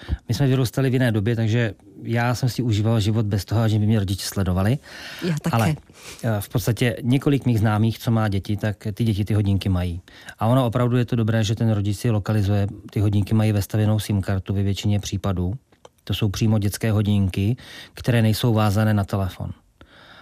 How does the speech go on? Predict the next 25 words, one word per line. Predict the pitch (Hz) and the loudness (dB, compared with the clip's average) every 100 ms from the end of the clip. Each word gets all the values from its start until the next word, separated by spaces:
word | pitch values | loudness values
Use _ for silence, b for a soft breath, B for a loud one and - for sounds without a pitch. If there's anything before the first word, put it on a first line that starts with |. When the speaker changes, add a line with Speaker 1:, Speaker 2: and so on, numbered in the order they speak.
| B - | B -2
Speaker 1:
A | 110 107 104 | 0 2 2
ten | 104 131 | 2 2
rodič | 123 123 131 | 4 2 2
dokonce | 113 117 110 113 | 0 0 -2 -2
přes | - 104 | -2 -2
ty | 131 | 0
hodinky | 110 107 107 101 | 2 2 0 -4
se | - | -8
s | 101 | -6
tím | - 120 107 | 0 0 0
dítětem | 107 110 113 110 | -2 -2 0 2
může | 110 113 | 2 2
spojit, | - 113 107 | -2 -2 -2
to | 104 | 0
dítě | 104 104 107 | -2 0 0
může | 110 | 2
tomu | 110 113 | 2 2
rodiči | 110 107 104 104 | 2 2 0 0
zavolat. | 98 95 90 - - b b b b b b b - | 0 0 -2 -4 -14 b b b b b b b -2
A | 104 107 | 0 0
rodič | 117 101 98 - | 0 0 0 -4
případně | - 101 104 | -4 0 2
zase | 101 95 | 2 0
tomu | - 107 | 0 0
dítěti | 95 92 98 104 | 0 -2 -2 -2